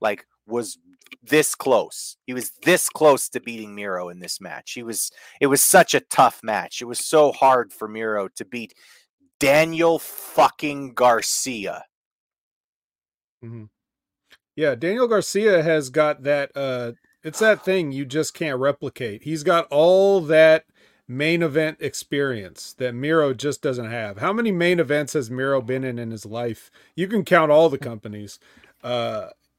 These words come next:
Speaker 2: he just can't, you know, he doesn't know what it's like when the, the lights shine the brightest and the stage is the biggest, you know?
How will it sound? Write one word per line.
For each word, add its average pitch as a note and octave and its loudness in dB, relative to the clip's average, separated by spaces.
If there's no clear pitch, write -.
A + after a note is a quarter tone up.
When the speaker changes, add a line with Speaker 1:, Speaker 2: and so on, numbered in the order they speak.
Speaker 2:
he E3+ -2
just A3+ 2
can't, F#3 0
you E3+ -4
know, B2+ -2
he F3+ -2
doesn't G3 4
know G3 6
what F#3 6
it's - -4
like D#3 2
when C#3+ -4
the, B2 -4
the B2+ -2
lights C#3 0
shine C#3+ -2
the C3 -6
brightest C#3 0
and A#2+ -6
the A2+ -10
stage C3+ -6
is A#2+ -8
the A#2 -4
biggest, C3+ -6
you D3 -6
know? D#3+ 0